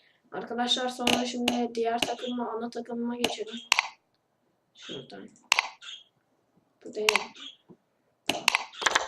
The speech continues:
Yok, bu da değil de arkadaşlar göstereyim. Arkadaş işte bu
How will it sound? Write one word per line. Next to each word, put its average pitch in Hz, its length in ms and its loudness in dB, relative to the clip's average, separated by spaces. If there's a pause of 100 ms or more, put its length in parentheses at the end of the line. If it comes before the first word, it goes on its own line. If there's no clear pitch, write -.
(880)
Yok, - 280 -8 (180)
bu - 140 -8
da 247 140 -2
değil 294 300 2
de 220 80 0
arkadaşlar - 540 -8
göstereyim. - 500 -14
Arkadaş 277 500 2
işte - 360 -6
bu 285 160 -10